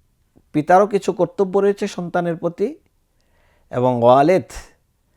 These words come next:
মায়েরও কর্তব্য রয়েছে সন্তানের প্রতি। এই দুইটা কর্তব্যকে এখানে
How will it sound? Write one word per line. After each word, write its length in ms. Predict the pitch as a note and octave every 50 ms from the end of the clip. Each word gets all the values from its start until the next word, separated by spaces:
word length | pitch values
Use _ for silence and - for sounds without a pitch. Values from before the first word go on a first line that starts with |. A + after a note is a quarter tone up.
| _ _ _ _ -
মায়েরও 480 | G#2 G#2+ A2+ A#2+ C3+ D3+ F3 G3+ G#3
কর্তব্য 500 | G3 - E3+ - - - D3+ C3+ A#2 A#2+
রয়েছে 300 | A#2+ A#2 A2 G#2 - -
সন্তানের 480 | - - G#2+ G2 F2+ - F#2 F2+ E2 D2+
প্রতি। 320 | - - - - - - - _ _ _ _ _ _ _ _ _ _ _ _ _ _ _ _ _ _
এই 100 | - F3
দুইটা 280 | F3 E3 A3+ A#3+ - B3+
কর্তব্যকে 720 | B3+ - G#3 E3+ - - G3+ G3 G#3 A3+ G3+ - A3 G3 E3
এখানে 480 | C#3+ - C#3+ C#3 C3+ B2 C3+ E3 -